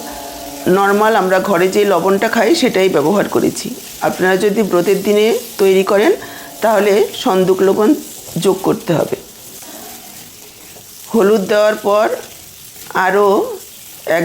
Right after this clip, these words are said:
দেড় মিনিট কষিয়ে নিয়েছি, যাতে হলুদের কাঁচা গন্ধ একেবারেই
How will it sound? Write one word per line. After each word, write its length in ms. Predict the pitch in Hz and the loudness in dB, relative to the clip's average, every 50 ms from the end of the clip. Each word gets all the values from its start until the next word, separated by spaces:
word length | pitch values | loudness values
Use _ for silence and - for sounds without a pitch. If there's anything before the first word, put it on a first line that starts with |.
| 170 | 0
দেড় 160 | 180 190 185 190 | 0 2 2 4
মিনিট 220 | 190 185 190 208 202 - - | 4 4 4 2 0 -2 -2
কষিয়ে 380 | - 175 175 220 - 196 185 185 190 | 0 0 0 2 2 2 2 4 4
নিয়েছি, 400 | 185 180 185 185 185 185 - 269 320 - - - - - - - - - - 165 | 4 4 4 4 2 2 2 2 2 2 2 -2 -10 -20 -20 -20 -14 -12 -4 -2
যাতে 220 | 196 165 165 175 214 247 202 | 0 0 2 2 0 2 2
হলুদের 360 | 190 170 170 175 185 196 185 190 202 | 2 2 2 2 2 2 0 0 0
কাঁচা 240 | 175 160 - 180 | -2 0 0 -2
গন্ধ 280 | 160 175 160 165 175 180 240 320 466 - - - - - - 160 | 0 2 2 2 2 4 2 2 2 0 -4 -12 -14 -6 -4 -4
একেবারেই 440 | 165 165 196 170 165 160 156 160 165 | -2 0 0 0 2 2 2 2 2